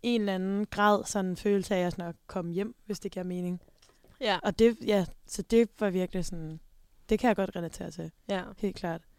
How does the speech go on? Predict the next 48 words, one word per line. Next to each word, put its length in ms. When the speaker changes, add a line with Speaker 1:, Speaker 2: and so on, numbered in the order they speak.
Speaker 1:
Men 140
også 200
bare 100
den 120
der 100
med 120
at 140
vide 320
sådan, 380
nu 80
er 60
jeg 160
ude 400
og 80
sådan 120
et 40
eller 120
andet, 240
men 160
jeg 100
ved, 140
hvor 400
jeg 120
skal 140
hen 120
Speaker 2:
Ja. 120
Speaker 1:
bagefter. 340
Speaker 2:
Ja, 340
det 100
kunne 80
jeg 80
faktisk 220
godt 140
Speaker 1:
Det 100
synes 140
jeg 100
Speaker 2:
forestille 120
mig. 80
Speaker 1:
faktisk 160
var 100
den 160
Speaker 2:
Man 80
ved, 80
Speaker 1:
rareste 340
Speaker 2:
hvor 100
det 100
Speaker 1:
følelse. 220
Speaker 2:
afslutter, 540